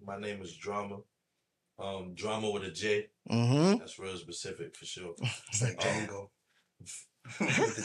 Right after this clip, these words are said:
Speaker 3: D
Speaker 1: yeah,
Speaker 3: is silent.
Speaker 1: word. The, the J not silent on this one.
Speaker 3: <laughs>
Speaker 1: And y'all can pronounce it with me. Say drama with the letter
Speaker 3: Drama.
Speaker 1: D, pause,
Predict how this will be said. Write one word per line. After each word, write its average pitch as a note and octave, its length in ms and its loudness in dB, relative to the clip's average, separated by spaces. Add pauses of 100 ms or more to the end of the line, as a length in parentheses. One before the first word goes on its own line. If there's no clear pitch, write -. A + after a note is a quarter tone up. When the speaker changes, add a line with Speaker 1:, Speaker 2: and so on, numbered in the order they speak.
Speaker 3:
D G#2+ 80 4
Speaker 1:
yeah, A#2+ 140 4
Speaker 3:
is G2+ 120 8
silent. A2+ 400 6
Speaker 1:
word. F#2 380 0
The, F#2 320 -8
the - 20 -8
J A2 300 0
not G#2 240 0
silent F#2+ 420 0
on F2+ 80 -10
this A#2+ 160 0
one. D#3+ 720 2
Speaker 3:
<laughs> G4+ 60 -2
Speaker 1:
And G#2 80 0
y'all G2+ 160 2
can G2+ 140 -4
pronounce G#2 440 -2
it F#2+ 80 -6
with G2+ 220 2
me. F2+ 80 -6
Say G#2 280 -4
drama G#2+ 560 -2 (140)
with G#2 160 -4
the G#2 60 -2
letter G#2 300 4
Speaker 3:
Drama. G2 100 -2
Speaker 1:
D, A2 220 0
pause, G2 500 0